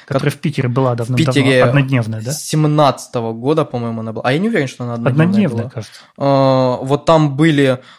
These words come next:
Speaker 2: а, вот я очень запомнил два моих любимейших просто доклада, которые я и сейчас пересматриваю. Вот первый был, э, Дмитрий Бежецков, вот я не помню его коллегу, которые они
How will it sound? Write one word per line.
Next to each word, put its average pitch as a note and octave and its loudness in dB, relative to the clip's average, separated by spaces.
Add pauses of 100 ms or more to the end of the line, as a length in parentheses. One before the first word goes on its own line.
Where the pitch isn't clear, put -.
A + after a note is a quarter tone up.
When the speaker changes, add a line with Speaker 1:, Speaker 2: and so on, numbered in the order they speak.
Speaker 2:
а, B2+ 2
вот B2+ -6
я C3+ 4
очень C3+ 0
запомнил B2 -2
два C3 2
моих B2 -6
любимейших C3+ -4
просто B2+ -8
доклада, C#3 0
которые B2 -8
я A#2+ -2
и A#2+ -6
сейчас - -4
пересматриваю. A#2+ -2 (380)
Вот B2+ -6
первый D3 2
был, B2 -4
э, C3+ -2
Дмитрий C#3+ -4
Бежецков, C#3+ -2
вот C3+ -8
я D#3 0
не D3+ -2
помню C#3+ -2
его A#2 -8
коллегу, C#3 -2
которые B2+ -4
они B2 -6